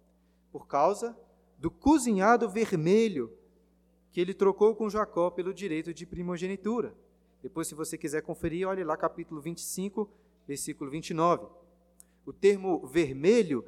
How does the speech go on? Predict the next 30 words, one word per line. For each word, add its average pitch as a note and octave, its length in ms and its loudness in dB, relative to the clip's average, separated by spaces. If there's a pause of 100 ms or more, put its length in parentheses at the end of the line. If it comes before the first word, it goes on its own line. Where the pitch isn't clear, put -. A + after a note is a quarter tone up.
(260)
em D#3 180 -6
hebraico, E3+ 440 2
lembra A#3 400 4
muito G3 300 -2
o D#3+ 40 0
nome G#3 360 -2 (200)
Edom. G3 580 6 (1120)
E, E3+ 100 -4
curiosamente, A3+ 880 6
essa G#3+ 160 -2
história A3+ 360 4
do G#3+ 120 -4
cozinhado A3+ 760 -2
vermelho A3 760 8 (500)
foi A3 260 6
tão C4 260 4
marcante G#3 500 0
que, G#3 80 -4
a G3 60 0
partir G3 300 -2
de G#3 100 -6
então, G3 440 -2 (200)
Esaú F3 400 0
ficou D3+ 340 -8
sendo D#3 280 -12
chamado D#3 420 -4
de F3+ 280 -8 (240)
Edom, D3 520 -4 (500)
o D3 100 -8
vermelho. D3 640 -4